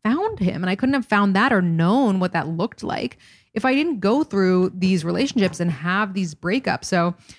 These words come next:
I really, truly, you know, it's like Taylor Swift's song, "To All of the Girls You Loved Before." I feel that way. Like, I am grateful to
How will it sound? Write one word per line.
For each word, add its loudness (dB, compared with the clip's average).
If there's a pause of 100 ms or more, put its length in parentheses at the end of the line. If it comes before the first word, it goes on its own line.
(280)
I 2
really, 2
truly, 2 (1040)
you 4
know, 4
it's -2
like 0 (220)
Taylor 4
Swift's 0
song, 4
"To -2
All 2
of -2
the 2
Girls 2
You 0
Loved 0
Before." 2 (1160)
I 4
feel 2
that 0
way. -6 (100)
Like, -4 (180)
I 2
am 4
grateful 2
to -6